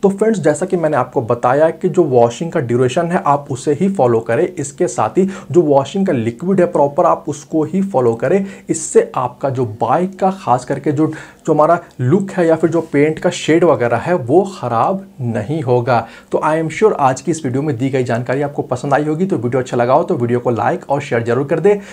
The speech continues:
वीडियो के बारे और चैनल के बारे में अपनी राय आप मुझे कमेंट करके जरूर बताएं। इसके अलावा अगर आप चैनल पे नए हो तो चैनल को सब्सक्राइब भी जरूर कर लें।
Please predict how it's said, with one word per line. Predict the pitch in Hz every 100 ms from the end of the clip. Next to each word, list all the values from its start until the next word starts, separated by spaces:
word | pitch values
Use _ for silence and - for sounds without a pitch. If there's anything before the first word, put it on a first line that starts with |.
| - 143
वीडियो | 160 214
के | 202
बारे | 160 151
और | 175
चैनल | 156 135
के | 139
बारे | 135 131
में | 127
अपनी | 139
राय | 123 170 185 -
आप | 127 135
मुझे | 131
कमेंट | 160 127 131
करके | 151 151
जरूर | 117 120 147
बताएं। | 160 180 175
इसके | 139 139
अलावा | 123 123
अगर | 127
आप | 131 -
चैनल | 110 117
पे | 120
नए | 113 110
हो | 110 170 - -
तो | 185
चैनल | - 107 107
को | -
सब्सक्राइब | - 113 - 110 113
भी |
जरूर | 143 143 143
कर | 127
लें। | 110